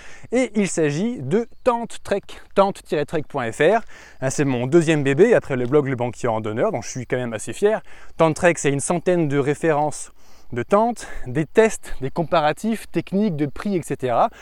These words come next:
Donc, au cas où, euh, tu cherches à te rééquiper avec une nouvelle tente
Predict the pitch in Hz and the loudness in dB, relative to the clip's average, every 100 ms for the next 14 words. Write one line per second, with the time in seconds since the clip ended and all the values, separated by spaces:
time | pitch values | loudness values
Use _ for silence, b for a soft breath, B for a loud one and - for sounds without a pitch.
0 | B B 165 214 - b b b 196 202 | B B 2 2 0 b b b 4 6
1 | 208 180 165 208 180 139 - 139 - 165 | 4 4 4 2 2 0 -2 -4 -2 -2
2 | - 135 - 139 131 151 - 151 131 - | -2 -6 -4 -6 -4 -4 -2 0 -2 -4
3 | 143 143 131 139 123 - | -4 -4 -4 -6 -8 -12